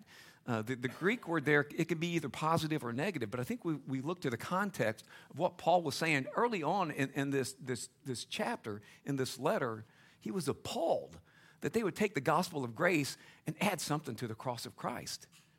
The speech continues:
You know, he, he, he was appalled at it. And, and so he uses chapters one, two to kind of talk about his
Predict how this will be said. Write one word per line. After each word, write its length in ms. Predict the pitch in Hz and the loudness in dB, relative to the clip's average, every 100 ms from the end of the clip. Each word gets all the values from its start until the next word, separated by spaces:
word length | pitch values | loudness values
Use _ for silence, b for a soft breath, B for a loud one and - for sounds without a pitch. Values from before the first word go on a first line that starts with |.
| b b b b | b b b b
You 80 | 135 | 0
know, 140 | 135 | 2
he, 100 | 151 | 2
he, 320 | 180 180 180 180 B | 2 4 2 0 B
he 100 | 202 | -2
was 140 | 180 143 | 0 -2
appalled 580 | - - - 269 240 - | -6 -10 -2 0 0 0
at 200 | 98 95 | 0 0
it. 140 | 85 - B B B | -2 -10 B B B
And, 140 | 156 | 0
and 100 | 165 | 2
so 140 | 170 165 | 0 0
he 120 | 180 | 0
uses 500 | 165 214 254 185 139 | 0 0 0 0 -2
chapters 500 | - 196 208 160 123 110 _ - - - | -2 -2 -2 -6 -8 -10 _ -20 -20 -14
one, 400 | - 165 208 160 | -6 -2 0 -2
two 480 | 120 - 196 185 147 B B | -4 -2 2 4 2 B B
to 60 | - | -6
kind 120 | 233 | -4
of 80 | 170 | -2
talk 160 | 190 180 | -4 0
about 260 | 151 139 - | 2 2 -2
his 560 | - - 220 190 123 | -6 6 8 8 6